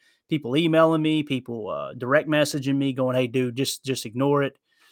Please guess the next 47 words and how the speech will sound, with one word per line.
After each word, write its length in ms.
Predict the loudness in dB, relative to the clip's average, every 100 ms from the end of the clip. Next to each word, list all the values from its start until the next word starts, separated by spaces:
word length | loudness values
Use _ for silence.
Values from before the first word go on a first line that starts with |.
| _ _ -8
And, 320 | -6 -4 -2
um, 400 | -2 -4 -6 -12 _ _ _
yeah, 260 | 0 0 -4 _ _ -10
I 60 | -2
feel 160 | 2
like 240 | 4 2 -2
we 220 | -8 -10 _ _ 2
put 160 | 2
the 60 | 2
fire 380 | 6 8 8 6
out 120 | 4
as 120 | 4
much 200 | 2 2
as 120 | -4
we 80 | -6
could, 340 | 4 4 4
but 100 | 0
man, 220 | -2 -2 -2
it 80 |
was 140 | -2 -2
just, 240 | -2 -2 -8 2
I 160 | 8 8
witnessed 360 | 8 2 0
that 160 | -2 0
firsthand, 360 | 0 0 0 0
and 100 | 0
I'm 120 | 0
like, 240 | -2 -4
"Wow, 320 | -4 -2 -4 -4
that's, 420 | -4 -4 -6 -8 -14 _ _ _ _
that 160 | 2 2
is 160 | 0
a 120 | -4
very, 340 | -2 0 0 0
very 240 | 0 0
strong 360 | 0 2 2 4
weapon 300 | 2 2 -2
to 60 |
use 180 | -2 -4
against 320 | -2 -4 -4
people." 340 | -10 -12 -14 -20 _ _ _ -10
And, 300 | -8 -6 -4
uh, 180 | -4 -8 _ _ _ _
luckily, 540 | 2 2 4 2 2 2
uh, 260 | 0 -2 -4 _ _ _ _ _ -20
you 160 | -12 -6
know, 260 | -6 -6